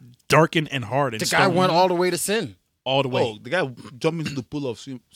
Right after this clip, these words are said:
Speaker 3: <laughs> sin and
Speaker 1: Guy
Speaker 3: hell
Speaker 1: said,
Speaker 3: is
Speaker 1: "I
Speaker 3: worse.
Speaker 1: don't,
Speaker 2: Just
Speaker 1: am I my brother's keeper?" Actually, you are. You're the
Speaker 2: Yes.
Speaker 1: firstborn.
Speaker 3: Thank you.
Speaker 1: You, you
Speaker 2: You
Speaker 1: actually,
Speaker 2: actually
Speaker 1: you are.
Speaker 2: are.
Speaker 3: That's, that's why I'm saying he's not a real
Speaker 2: That is
Speaker 3: fir-,
Speaker 2: your
Speaker 3: he's,
Speaker 2: charge.
Speaker 3: he's not a real firstborn guy.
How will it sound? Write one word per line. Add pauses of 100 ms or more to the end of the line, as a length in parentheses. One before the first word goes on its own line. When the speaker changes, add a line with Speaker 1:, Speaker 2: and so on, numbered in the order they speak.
(100)
Speaker 3:
<laughs>
sin
and
Speaker 1:
Guy
Speaker 3:
hell
Speaker 1:
said,
Speaker 3:
is
Speaker 1:
"I
Speaker 3:
worse.
Speaker 1:
don't,
Speaker 2:
Just
Speaker 1:
am
I
my
brother's
keeper?" (300)
Actually,
you
are.
You're
the
Speaker 2:
Yes.
Speaker 1:
firstborn.
Speaker 3:
Thank
you.
Speaker 1:
You,
you
Speaker 2:
You
Speaker 1:
actually,
Speaker 2:
actually
Speaker 1:
you
are.
Speaker 2:
are.
Speaker 3:
That's,
that's
why
I'm
saying
he's
not
a
real
Speaker 2:
That
is
Speaker 3:
fir-,
Speaker 2:
your
Speaker 3:
he's,
Speaker 2:
charge.
Speaker 3:
he's
not
a
real
firstborn
guy.